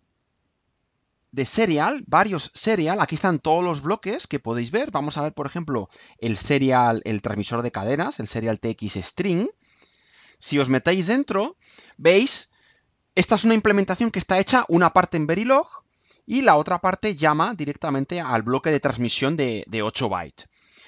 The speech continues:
Entonces, esta es una forma de hacerlo en Verilog, pero yo os lo voy a contar a nivel gráfico de bloques para que entendáis el razonamiento hardware. Y eso lo podéis encontrar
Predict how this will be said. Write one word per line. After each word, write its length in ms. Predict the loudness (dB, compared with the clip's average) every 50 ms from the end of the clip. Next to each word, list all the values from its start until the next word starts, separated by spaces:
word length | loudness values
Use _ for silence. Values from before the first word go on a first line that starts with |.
| -20
Entonces, 240 | -14 -10 -10 -8 -6 -6
esta 160 | -2 -2 -2
es 80 | -2
una 140 | 0 -2 0
forma 260 | 0 0 0 0 0
de 60 | -2 -2
hacerlo 340 | -2 -2 -2 0 0 -2 -2 -2
en 140 | -4 -2
Verilog, 440 | -2 -4 -4 -4 -4 -4 -4 -4 -6 _ _ _ _ _ -20 -20 -20 -20 -20 -20 _ _ -2
pero 340 | 0 0 2 2 0 -2 -4
yo 180 | -6 -6 -6
os 60 | -4
lo 100 | -4 -4
voy 140 | -4 -4 -4
a 60 | -4
contar 520 | -4 -4 -4 -4 -2 0 0 0 0 -2 _
a 120 | -4 -4 -2
nivel 340 | -2 -2 0 0 -2 -2
gráfico 540 | -4 -4 -6 -4 -4 -4 -4 -8 -8 -6 -4
de 140 | -4 -4 -4
bloques 720 | -2 0 0 0 0 0 -2 -6 -6 -6 -8 -10 -12 -14 _ _ _ _ _ _ _ _ _ _ _ _ _ _ _ _ _ _ _ _ _ _ _ _
para 180 | -2 0 0 0
que 100 | 0 -2
entendáis 420 | -2 0 -2 -2 -2 -2 -2 0
el 100 | 0 0
razonamiento 600 | 0 -2 -4 -4 -4 -4 -2 0 0 0 0 -2 -4
hardware. 500 | -4 -2 -2 -2 -2 -6 -18 -20 -20 _ _ _ _ _ -20 -20 -20 -20 -20 -14
Y 140 | -10 -6 -6
eso 180 | -4 -2 0 -2
lo 140 | -2 -2
podéis 260 | -4 -6 -6 -4 -2 -2
encontrar 800 | -2 -2 -2 -4 -4 -4 -4 -4 -2 -2 0 0 -2 -4 _